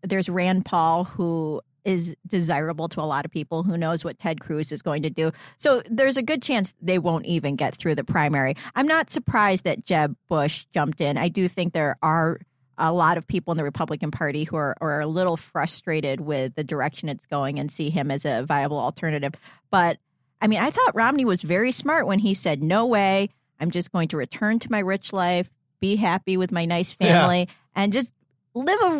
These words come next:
Speaker 1: really great life." But I guess, I don't
Speaker 2: And,
Speaker 1: know.
Speaker 2: and this
Speaker 1: <laughs>
Speaker 2: whole time, he has been doing that. Uh, if you go on Twitter, you can see and just, you know, search Mitt Romney airport.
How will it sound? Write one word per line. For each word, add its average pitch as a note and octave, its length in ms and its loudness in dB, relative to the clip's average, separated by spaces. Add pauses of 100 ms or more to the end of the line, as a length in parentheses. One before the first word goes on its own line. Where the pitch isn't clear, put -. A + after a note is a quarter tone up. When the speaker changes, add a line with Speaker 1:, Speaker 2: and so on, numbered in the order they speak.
Speaker 1:
really D4+ 340 4
great B3 440 0
life." B3 420 2
But F3+ 260 2
I F#3 60 -2
guess, G3+ 340 -6 (160)
I D#3 140 0
don't G#3 80 6
Speaker 2:
And, F3 60 4
Speaker 1:
know. D3+ 80 2 (220)
Speaker 2:
and F3 80 6
this G3 80 2
Speaker 1:
<laughs> - 0 -
Speaker 2:
whole A#3 220 8
time, G3 480 4
he F3 240 4
has F#3 300 4
been D3 180 2
doing D#3+ 320 4
that. A#2 320 0
Uh, G#2+ 540 2 (280)
if C#3 200 -4
you C#3 100 0
go D#3 220 6
on C#3 160 4
Twitter, B2+ 560 0 (420)
you A#2 160 -6
can A#2+ 180 -8
see C3+ 480 -2
and B2 120 0
just, - 260 -6
you B2 60 -2
know, A2 80 -2
search B2+ 400 2
Mitt B2 200 0
Romney A2+ 600 0 (460)
airport. A#2+ 640 2